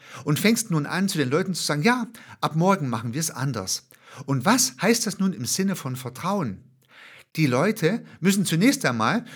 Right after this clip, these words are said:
den neuen Prozess verinnerlichen und dann müssen sie das Vertrauen neu aufbauen. Ist ja völlig klar.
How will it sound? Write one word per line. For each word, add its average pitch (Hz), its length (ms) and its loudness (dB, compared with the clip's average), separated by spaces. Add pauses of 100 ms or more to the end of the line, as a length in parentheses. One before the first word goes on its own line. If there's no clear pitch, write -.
(120)
den 139 300 2
neuen 143 380 2
Prozess 127 560 -2
verinnerlichen 127 760 -2
und 131 380 0
dann 180 320 2 (220)
müssen 165 240 2
sie 156 160 -2
das 139 180 0
Vertrauen 151 680 -2 (120)
neu 151 640 0 (200)
aufbauen. 131 760 -4 (260)
Ist - 160 0
ja 151 60 2
völlig 190 320 -2
klar. 165 400 -6